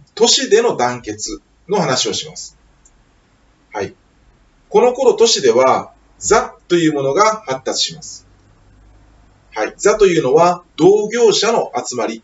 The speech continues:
団体のことです。はい。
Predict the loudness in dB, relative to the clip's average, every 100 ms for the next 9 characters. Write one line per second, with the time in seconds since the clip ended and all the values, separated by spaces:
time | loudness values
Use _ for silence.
0 | -2 -2 0 -2 -4 -4 -8 -10 -14 -20
1 | -20 _ _ _ _ _ _ _ _ _
2 | _ _ _ _ _ _ _ _ _ _
3 | -10 -10